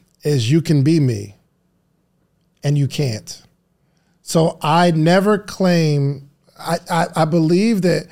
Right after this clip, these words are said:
people can have the same type of success I'm having because it's possible. But I do not claim that me telling you to do something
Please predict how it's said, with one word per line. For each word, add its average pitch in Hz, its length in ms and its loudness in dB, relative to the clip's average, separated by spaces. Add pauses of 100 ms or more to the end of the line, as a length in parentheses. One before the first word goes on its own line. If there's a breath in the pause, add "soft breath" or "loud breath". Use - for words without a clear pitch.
(340 loud breath)
people 233 380 -2
can 220 180 -2
have 180 680 0
the 151 140 -4
same 185 760 -4
type 180 320 -2
of 151 100 -2
success 175 680 -4 (880 soft breath)
I'm 170 300 0
having 156 500 2
because 143 300 -2
it's 139 160 -12
possible. 131 760 -4 (460 soft breath)
But 143 80 -4
I 151 100 2
do 196 120 2
not 196 260 2
claim 156 600 0 (320 loud breath)
that 160 200 -4
me 180 240 2
telling 226 480 -2
you 214 100 2
to 196 80 0
do 202 240 0
something 120 640 -4